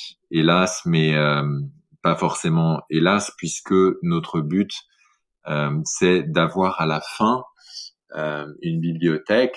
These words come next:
des collections, on en a aujourd'hui, euh, une douzaine, des collections où vraiment chaque livre pour nous est complètement essentiel, incontournable, et où petit à petit,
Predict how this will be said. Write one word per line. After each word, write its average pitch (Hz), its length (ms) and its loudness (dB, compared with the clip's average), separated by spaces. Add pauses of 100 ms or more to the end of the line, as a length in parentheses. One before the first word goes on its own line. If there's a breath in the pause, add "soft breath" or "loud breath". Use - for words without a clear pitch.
des 87 180 0
collections, 87 540 0
on 90 240 -4
en 78 120 -6
a 78 80 -4
aujourd'hui, 82 720 -6
euh, 73 320 -8
une 76 160 -10
douzaine, 92 500 -4 (540 loud breath)
des 85 200 0
collections 107 840 0 (100)
où 98 200 0
vraiment 92 600 0 (100)
chaque - 560 -4
livre 98 520 -2
pour 85 180 -4
nous 98 340 0
est 90 220 0
complètement 80 960 -6 (140)
essentiel, 82 760 -6
incontournable, 80 920 -4 (580 loud breath)
et 95 180 6
où 147 360 4
petit 160 400 2
à - 60 4
petit, - 420 -2